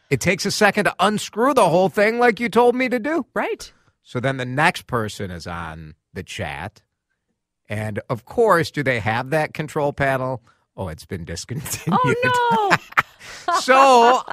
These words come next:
Speaker 1: but since I had it open, I'm like, may as well kinda un-, uh, disconnect some of the different wires
Speaker 2: Why not?
Speaker 1: that were hooked into
Speaker 2: As
Speaker 1: the
Speaker 2: long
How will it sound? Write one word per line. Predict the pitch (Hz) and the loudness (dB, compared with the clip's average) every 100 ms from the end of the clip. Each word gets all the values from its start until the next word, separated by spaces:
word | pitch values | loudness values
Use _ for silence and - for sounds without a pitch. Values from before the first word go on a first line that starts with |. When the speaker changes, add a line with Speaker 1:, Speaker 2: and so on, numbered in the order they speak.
| 254 | 2
Speaker 1:
but | 233 226 | 4 4
since | 247 254 262 | 2 0 4
I | 233 | 4
had | 196 196 | 4 2
it | 190 | 2
open, | 202 262 226 190 190 196 127 | 2 2 2 2 2 0 -2
I'm | 170 165 | -2 2
like, | 165 160 165 - _ _ _ _ _ _ _ _ _ _ _ | 4 4 2 -4 _ _ _ _ _ _ _ _ _ _ _
may | 104 120 | -6 -2
as | 127 110 | -2 -2
well | 123 135 135 143 - _ _ _ _ _ _ - | 0 2 2 0 -6 _ _ _ _ _ _ -4
kinda | 135 117 113 _ _ - | -2 0 -4 _ _ -4
un-, | 135 143 147 _ _ - | -4 -4 -10 _ _ -10
uh, | 110 101 | -8 -6
disconnect | 95 160 - 139 156 131 - | -2 -2 -2 -2 0 -2 -8
some | - 143 139 | -6 -2 -2
of | 123 | -2
the | 101 | -2
different | 123 - 117 107 - | -4 -2 -4 -4 -8
wires | 92 151 147 95 | 0 2 2 -2
Speaker 2:
Why | 143 135 | -2 -2
not? | 160 226 285 185 - - | -2 -2 0 -2 -6 -8
Speaker 1:
that | 120 123 | -6 -4
were | 120 | -6
hooked | 98 131 - | -2 -2 -2
into | 123 107 | -6 -4
Speaker 2:
As | |
Speaker 1:
the | |
Speaker 2:
long | 214 | 0